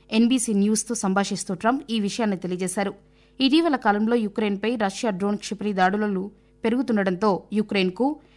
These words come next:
పేట్రియట్ వైమానిక రక్షణ వ్యవస్థలతో సహా ఆయుధాలను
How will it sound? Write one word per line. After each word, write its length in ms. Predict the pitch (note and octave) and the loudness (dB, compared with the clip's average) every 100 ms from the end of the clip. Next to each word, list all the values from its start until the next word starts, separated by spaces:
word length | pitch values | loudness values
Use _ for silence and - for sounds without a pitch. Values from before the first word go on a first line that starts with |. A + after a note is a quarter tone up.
| _ _ - | _ _ 2
పేట్రియట్ 400 | B3 A#3+ C#4+ A3 | 4 4 0 0
వైమానిక 420 | G#3 G#3 A#3 A3+ | 0 2 0 0
రక్షణ 300 | G3+ F#3 G#3+ | -4 -4 -4
వ్యవస్థలతో 500 | F#3+ F#3+ G3 G3+ G3 | -2 -4 -4 -6 -4
సహా 340 | F3 F3+ G#3 F3 F#3+ - _ _ G#3+ | -6 -2 4 4 2 -10 _ _ 4
ఆయుధాలను 540 | A3+ B3+ C4+ A#3 | 4 4 2 2